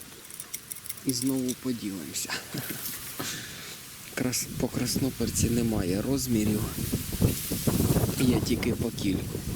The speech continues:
в цьому, по вазі. Три К Г. Ну, а тараньку надо відпустити. Перезакинулись.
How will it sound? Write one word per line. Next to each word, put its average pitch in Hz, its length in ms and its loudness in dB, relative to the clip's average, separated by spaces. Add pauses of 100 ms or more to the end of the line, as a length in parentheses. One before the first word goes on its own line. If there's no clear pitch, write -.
(300)
в - 40 -6
цьому, 95 380 0 (160)
по 110 140 0
вазі. 113 480 0 (720)
Три 101 200 -2
К - 160 -6
Г. 101 300 -6 (1120)
Ну, 135 220 2 (240)
а 123 80 0
тараньку 147 600 -2
надо 131 340 2 (120)
відпустити. - 760 -4 (3250)
Перезакинулись. 113 1300 -6